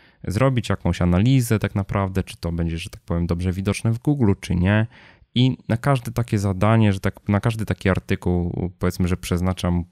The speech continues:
co najmniej godzinę czasu na to, żeby, żeby go opublikować, jeżeli nie więcej, czasami więcej. Po jego publikacji oczywiście muszę wymarketować jak, w jakiś sposób ten, e, tą treść, poinformować was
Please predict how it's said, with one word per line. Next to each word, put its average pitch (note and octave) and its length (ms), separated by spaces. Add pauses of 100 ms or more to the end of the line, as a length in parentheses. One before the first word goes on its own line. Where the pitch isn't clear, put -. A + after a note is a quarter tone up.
(100)
co G2 120
najmniej G2+ 500
godzinę F#2 500
czasu F#2 340
na F#2 140
to, F2+ 120
żeby, E2+ 460 (240)
żeby F2 260
go F2 140
opublikować, F2 760
jeżeli G2 240
nie G#2 160
więcej, F2+ 360 (140)
czasami F#2+ 380
więcej. F2 380 (520)
Po C3 160
jego B2 200
publikacji G2+ 560
oczywiście - 320
muszę F2+ 220
wymarketować A#2 840
jak, G#2+ 100 (120)
w G2+ 80
jakiś G#2 240
sposób - 440
ten, F#2 480
e, F2+ 460
tą F#2+ 160
treść, - 480 (340)
poinformować G2 680
was E2+ 180